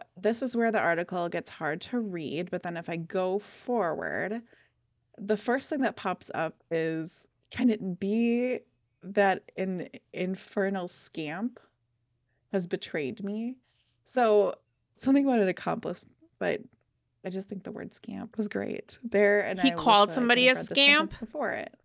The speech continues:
Speaker 1: Yes, like, Doctor Webster called somebody else a scamp. Like, he was saying that there was, like, somebody else that did this.
Speaker 2: What is a
Speaker 1: So
Speaker 2: scamp? Like a scammy tramp?
Speaker 1: I guess. I don't know. I like it, though. I want that word in my
Speaker 2: You're a
Speaker 1: vocabulary.
Speaker 2: scamp.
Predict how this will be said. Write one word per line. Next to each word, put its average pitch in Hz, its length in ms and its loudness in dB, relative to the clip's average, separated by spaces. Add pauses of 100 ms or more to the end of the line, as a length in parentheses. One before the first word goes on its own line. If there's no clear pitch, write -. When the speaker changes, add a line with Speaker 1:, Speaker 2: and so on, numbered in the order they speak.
(460)
Speaker 1:
Yes, 202 680 -2
like, 185 380 -2
Doctor 185 560 -2
Webster 143 440 -4
called 156 280 -6
somebody 156 260 -8
else 156 220 -6
a 156 40 -14
scamp. - 400 -12
Like, 165 120 -12
he 160 100 -8
was 151 140 -8
saying 135 220 -8
that 127 120 -10
there - 160 -8
was, 139 180 -8
like, - 180 -10
somebody 147 360 -4
else - 400 -8
that - 160 -12
did - 200 -8
this. - 440 -16 (220)
Speaker 2:
What 247 200 0
is 440 160 0
a 415 100 0
Speaker 1:
So 175 280 0
Speaker 2:
scamp? 165 480 2
Like 180 140 -2
a 190 40 -6
scammy 180 680 0
tramp? 175 560 -2 (1120)
Speaker 1:
I 196 60 -2
guess. 190 840 -2 (220)
I - 100 -2
don't 240 140 -4
know. 170 60 -10
I 160 100 -10
like 180 260 -8
it, - 120 -10
though. 185 400 -8 (160)
I 196 40 -14
want 214 220 -10
that - 180 -10
word 147 340 -10
in 202 100 -12
my 220 80 -8
Speaker 2:
You're 339 100 -4
a 254 40 -4
Speaker 1:
vocabulary. 175 800 -8
Speaker 2:
scamp. 175 360 -10